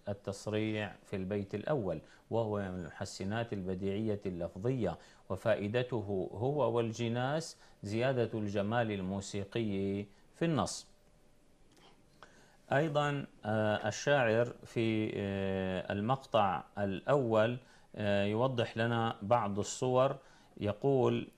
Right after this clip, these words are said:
آه: "فما صفوت بغير الشعر في كدر، أنفي به ما برى مني وما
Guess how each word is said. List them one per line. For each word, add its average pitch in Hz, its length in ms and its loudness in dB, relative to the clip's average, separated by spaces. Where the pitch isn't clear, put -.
آه: 101 260 4
"فما 120 440 2
صفوت 110 600 0
بغير 107 500 2
الشعر 101 560 0
في 95 200 -4
كدر، 107 640 2
أنفي 110 480 0
به 110 380 2
ما 101 220 4
برى 101 360 6
مني 104 600 0
وما 101 680 2